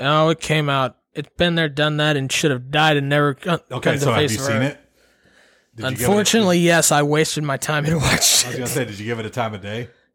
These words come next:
Speaker 1: It, I gave it, I actually watched through the whole season. They, so here's my nerdiness coming up in big fashion
Speaker 2: Oh, it came
Speaker 1: because
Speaker 2: up
Speaker 1: I
Speaker 2: a long
Speaker 1: do,
Speaker 2: time ago, man,
Speaker 1: as much as I
Speaker 2: promise.
Speaker 1: know about sports, I also know that much about Star Wars and Halo.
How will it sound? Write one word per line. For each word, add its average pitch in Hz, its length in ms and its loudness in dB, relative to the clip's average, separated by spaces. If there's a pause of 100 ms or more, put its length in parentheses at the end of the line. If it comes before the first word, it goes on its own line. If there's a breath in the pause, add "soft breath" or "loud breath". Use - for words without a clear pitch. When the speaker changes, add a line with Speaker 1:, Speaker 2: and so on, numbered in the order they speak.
(140)
Speaker 1:
It, 269 240 -2 (560)
I 170 120 2
gave 180 320 2
it, 180 140 2
I 151 140 2
actually 156 280 0
watched 139 300 -2
through 143 120 -4
the 123 80 -2
whole 131 140 -4
season. 143 580 -2 (440 loud breath)
They, 139 680 2
so 131 340 0
here's 165 340 2
my 147 100 2
nerdiness 139 680 -4
coming 139 320 -8
up 135 200 -6 (100)
in 131 240 -2
big 135 280 -2
fashion 135 340 0
Speaker 2:
Oh, - 20 0
it - 40 0
came - 40 -4
Speaker 1:
because 131 280 0
Speaker 2:
up 156 40 4
Speaker 1:
I 156 40 4
Speaker 2:
a - 40 2
long - 80 -2
Speaker 1:
do, 185 140 4
Speaker 2:
time 87 180 -6
ago, - 160 -10
man, - 100 -14
Speaker 1:
as 196 140 4
much 262 140 4
as 269 80 0
I - 20 6
Speaker 2:
promise. 214 140 2
Speaker 1:
know 214 140 6
about 180 220 2
sports, 175 380 2
I 151 120 2
also 147 280 0
know 139 160 0
that 135 100 0
much 135 180 -2
about 127 160 -2
Star 135 240 0
Wars 131 360 0
and 117 80 -6
Halo. 135 380 0